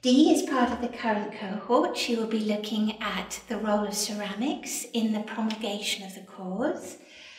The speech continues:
Vega is an alumna who's going to talk about the role of badges. Katie will look at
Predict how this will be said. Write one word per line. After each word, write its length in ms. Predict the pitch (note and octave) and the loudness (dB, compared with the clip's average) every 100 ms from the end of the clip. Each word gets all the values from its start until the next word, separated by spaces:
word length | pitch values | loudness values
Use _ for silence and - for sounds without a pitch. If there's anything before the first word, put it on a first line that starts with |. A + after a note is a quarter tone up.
| - - | -20 -2
Vega 540 | A3+ B3+ D4+ D4 C#4 | 6 10 10 8 8
is 220 | B3+ A#3 | 6 6
an 100 | - | 6
alumna 600 | A3+ A3 A3 G#3+ A#3 A3 - - - | 4 6 4 4 2 -2 -6 -14 -18
who's 180 | - A#3 | -2 0
going 220 | - G#3+ | 0 0
to 120 | G#3+ - | -2 -2
talk 300 | - G#3 - | -4 -4 -4
about 320 | G3+ G3+ - | -6 -8 -6
the 80 | G#3+ | -4
role 280 | G3+ F#3 | -2 -2
of 180 | F3+ F3+ | -2 -4
badges. 800 | G#3 G#3 G#3 A#3+ G#3+ G3+ - - - - - - - _ - | -4 -2 -2 -2 -2 -2 -4 -6 -8 -16 -18 -18 -20 _ -12
Katie 680 | - C#4+ D4+ C#4+ D4 C4 | 2 6 8 8 6 6
will 140 | B3 B3 | 6 8
look 260 | A#3 A#3 - | 8 6 4
at 440 | G#3+ G3 - - | -2 -6 -6 -6